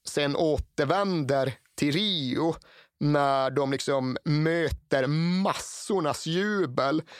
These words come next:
då är det ju inte tvåmålsskytten, superstjärnan, galjonsfiguren Zico som står i fokus. Det är Anselmo som är kungen.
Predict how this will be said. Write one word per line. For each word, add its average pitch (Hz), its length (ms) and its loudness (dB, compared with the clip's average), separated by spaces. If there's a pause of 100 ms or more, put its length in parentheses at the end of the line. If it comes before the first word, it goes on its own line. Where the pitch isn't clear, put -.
(300)
då 185 200 2
är 156 340 2
det 233 60 0
ju 190 180 0
inte 135 380 -2
tvåmålsskytten, 131 1500 -2
superstjärnan, 127 1500 -2 (560)
galjonsfiguren 143 960 0
Zico - 560 -4
som 147 120 0
står 139 200 0
i - 20 -2
fokus. - 800 -2 (140)
Det 180 100 0
är 220 40 2
Anselmo 190 520 0
som - 160 -4
är 180 80 2
kungen. 147 460 0